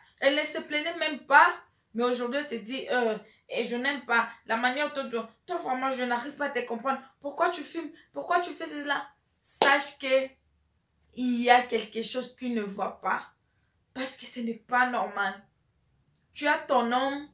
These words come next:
Ton homme change d'attitude, c'est marqué pour rien. Ah, comme il a un comportement, mon co-, donc, yo, mon co-, zo comprend te. Tu peux, tu peux, tu peux lui poser quelque chose,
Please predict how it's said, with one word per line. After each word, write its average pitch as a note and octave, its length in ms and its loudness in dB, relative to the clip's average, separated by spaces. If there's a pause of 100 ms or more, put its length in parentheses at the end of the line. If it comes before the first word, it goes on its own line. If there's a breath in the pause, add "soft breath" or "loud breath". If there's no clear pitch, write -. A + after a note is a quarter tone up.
(880)
Ton C4+ 180 0
homme D4 140 0
change D4 280 -2
d'attitude, B3 440 4
c'est B3+ 160 -2
marqué B3 260 0
pour A#3+ 220 -2
rien. D#4 340 2 (920)
Ah, - 120 -8
comme F#4 160 6
il F#4 80 2
a D#4 100 6
un D4 60 4
comportement, D4 720 0
mon D#4+ 100 2
co-, D#4 140 -2
donc, D4 240 -2
yo, E4 240 2
mon E4 80 2
co-, D#4+ 160 -2
zo D4 100 -6
comprend C#4 460 -2
te. C4 400 0 (600 soft breath)
Tu - 120 -10
peux, G4+ 360 2
tu - 120 -4
peux, G4 100 0 (240)
tu - 140 -6
peux G4 220 2
lui - 100 2
poser C4+ 300 4
quelque B3+ 300 0
chose, D#4+ 360 0